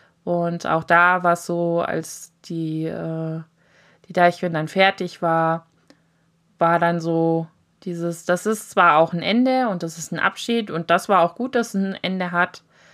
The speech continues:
ähm, und ich den Abschied in der Form zelebrieren konnte für mich. Und trotzdem geht's immer weiter. Also es ist dann, der eine Weg geht zu Ende, die eine Tür geht zu.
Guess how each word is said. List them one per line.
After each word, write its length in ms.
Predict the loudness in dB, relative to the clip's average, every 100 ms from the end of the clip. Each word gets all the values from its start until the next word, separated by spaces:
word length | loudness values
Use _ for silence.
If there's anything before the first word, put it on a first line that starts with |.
| _ -20 _ _ _
ähm, 640 | -6 -4 -4 -4 -4 -6 -10 _ _ _
und 100 | -2
ich 160 | -2 -2
den 140 | -2
Abschied 640 | 2 2 0 -4 -4 -10 -14 _ _ _
in 200 | -8 -2
der 180 | 4 4
Form 680 | 2 0 2 4 2 -2 -6 -12 _ _ _ -6
zelebrieren 720 | -2 0 0 2 4 4 4
konnte 360 | 2 2 2 0
für 180 | 0
mich. 400 | 2 0 -2 -10 _ _ _ _ _ _ _ _ _ _ _ _ _ _ _ _ _ _ -4
Und 160 | -2
trotzdem 420 | 2 2 2 2
geht's 220 | 2 0 0
immer 200 | 0 4
weiter. 320 | 4 4 4
Also 240 | 2 0
es 160 | -4 -6
ist 200 | -8 0
dann, 500 | 0 0 -2 -4 -8 _
der 420 | -14 -12 -4 2
eine 220 | 4 4 0
Weg 140 | 0
geht 180 | -4 -2
zu 100 | 2
Ende, 220 | 4 2
die 160 | 0 0
eine 200 | -2 -4
Tür 180 | -6
geht 200 | -6 -8
zu. 320 | -4 0 0